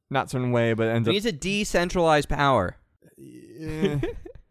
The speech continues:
Speaker 1: But there's a problem with that, you know? I think, and if we can look to American history if we want to see that.
Speaker 2: John, they have basically a worse electoral college. There's only six people voting.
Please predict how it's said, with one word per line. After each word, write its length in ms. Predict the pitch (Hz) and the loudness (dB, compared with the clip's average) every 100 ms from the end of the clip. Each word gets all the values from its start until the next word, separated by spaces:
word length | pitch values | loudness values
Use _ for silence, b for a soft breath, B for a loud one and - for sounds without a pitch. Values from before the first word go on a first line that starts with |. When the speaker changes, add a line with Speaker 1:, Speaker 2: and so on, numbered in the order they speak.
| _ _ - | _ _ -8
Speaker 1:
But 100 | 131 | -2
there's 140 | 143 | -2
a 20 | |
problem 280 | 131 196 196 | -2 -2 0
with 140 | 127 - | -2 -4
that, 240 | 107 92 - _ _ _ | -10 -10 -18 _ _ _
you 120 | 127 113 | -8 -6
know? 280 | 107 110 139 - _ 127 | -4 -6 -10 -16 _ -6
I 60 | |
think, 180 | 127 123 | -6 -4
and 80 | 135 | -4
if 80 | 135 | -2
we 80 | |
can 100 | 156 | -2
look 140 | 151 143 | -2 -2
to 80 | 135 | -4
American 380 | 117 113 113 101 | -2 -4 -4 -8
history 320 | 101 - 107 | -10 -12 -18
if 40 | |
we 40 | 113 | -16
want 160 | 113 | -16
to 80 | - | -18
see 140 | - - | -18 -16
that. 220 | - - _ _ - | -16 -18 _ _ 0
Speaker 2:
John, 460 | 185 208 202 175 - _ _ _ _ | 2 4 2 -2 -8 _ _ _ _
they 260 | 127 175 202 | 2 2 4
have 240 | 214 180 | 0 0
basically 380 | 180 170 - 139 | -2 -2 -2 2
a 100 | 127 | 2
worse 380 | 131 120 120 - | 4 2 2 -2
electoral 540 | 95 92 - - - | -6 -6 -6 -6 -8
college. 500 | - 90 62 50 - | -8 -10 -10 -12 -6
There's 160 | - 139 | -4 -2
only 220 | 170 147 | -2 -4
six 280 | - 151 - | 0 0 0
people 340 | - 123 110 | -6 -6 -8
voting. 320 | 107 90 - | -6 -6 -4